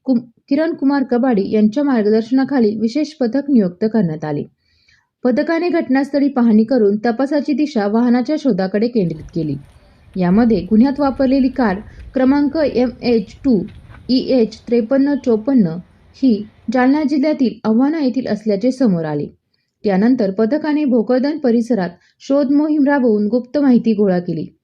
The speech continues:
चौकशीत कविता प्रकाश जाधव हिच्या नातेवाईकांनी तिच्या बाळाचे छत्रपती संभाजीनगर येथे ऑपरेशन झाल्याची अफवा पसरवली असल्याचे उघड झाले. या माहितीच्या आधारे प्रकाश पंडित जाधव वय सदोतीस, त्यांची पत्नी कविता वय बत्तीस व हरिदास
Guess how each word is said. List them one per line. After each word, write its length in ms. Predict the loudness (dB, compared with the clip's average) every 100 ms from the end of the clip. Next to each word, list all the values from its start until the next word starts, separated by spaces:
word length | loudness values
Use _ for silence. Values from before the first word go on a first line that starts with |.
| _ _ _ -2
चौकशीत 580 | 0 0 -2 -2 -4 -8 _ _
कविता 340 | -2 0 2 0
प्रकाश 360 | 0 0 0
जाधव 340 | 0 0 2 0
हिच्या 300 | 0 0 2
नातेवाईकांनी 800 | 2 2 0 0 0 2 2 0
तिच्या 280 | -2 -2
बाळाचे 600 | 0 0 0 -2 -4 -6 -14 _ -4
छत्रपती 400 | -2 0 0 -2
संभाजीनगर 760 | 0 2 4 2 0 0 0
येथे 300 | -2 -2 -2
ऑपरेशन 480 | -2 -4 -2 -2 -2
झाल्याची 460 | 0 0 0 0 -2
अफवा 260 | -2 0
पसरवली 480 | 0 0 2 2 2 -2
असल्याचे 400 | -4 -2 -2 -2
उघड 280 | -2 0 2
झाले. 300 | 0 -2 -6 -10 -20 -20 -20 _ _ -2
या 160 | 0
माहितीच्या 480 | 2 0 -2 -2 0
आधारे 520 | 0 0 0 -2 -6 _ _ -4
प्रकाश 340 | -2 0 -2
पंडित 320 | 0 2 2 2
जाधव 340 | 2 2 2
वय 240 | 2 0 0
सदोतीस, 580 | 0 0 -2 -4 -8 -4
त्यांची 300 | 0 0 0
पत्नी 440 | -2 -2 0 -2 0
कविता 400 | 0 2 0 -6
वय 180 | -2 0
बत्तीस 440 | 0 -2 -4 -10 -4
व 120 | -2
हरिदास 440 | 0 0 0 0